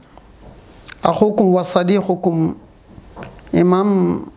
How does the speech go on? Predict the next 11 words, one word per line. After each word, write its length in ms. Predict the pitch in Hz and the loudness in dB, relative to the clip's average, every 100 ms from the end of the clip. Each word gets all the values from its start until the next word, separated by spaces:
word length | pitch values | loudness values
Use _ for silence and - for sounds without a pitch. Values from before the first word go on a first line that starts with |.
| - - - - - | -20 -20 -20 -20 -4
أبو 180 | 175 180 | 2 2
بكر 300 | 165 175 202 196 | 2 0 0 2
مبوج 320 | 202 208 185 | 2 2 0
يسلم 480 | 180 - 185 180 170 | 0 0 0 0 0
عليكم 480 | 170 190 190 185 175 170 | 0 -2 -2 -4 -2 -2
ويقول: 480 | 170 170 175 202 196 165 | -2 -2 -4 -2 -2 -4
"السلام 400 | - 180 185 190 | -4 -2 -2 0
عليكم 400 | 170 196 208 208 | -2 -2 -4 -4
ورحمة 480 | 175 190 - 196 | -4 -4 -6 -10
الله 300 | 165 196 208 208 | -6 -2 0 0
وبركاته." 720 | 196 214 226 233 185 185 151 | -2 -2 -4 -4 -6 -6 -8